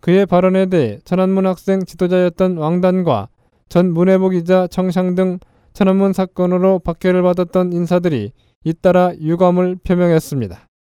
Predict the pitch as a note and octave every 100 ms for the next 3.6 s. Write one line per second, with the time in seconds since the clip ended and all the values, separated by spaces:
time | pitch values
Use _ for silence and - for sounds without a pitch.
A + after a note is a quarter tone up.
0 | _ _ _ _ _ _ _ _ _ _
1 | _ _ _ _ F#3 F#3+ G3+ G#3 G3+ G3+
2 | G3+ F#3+ F#3+ - F#3+ F#3+ F#3+ F#3 F#3 F#3+
3 | F3+ F#3 F#3 F3+ B2+ G2+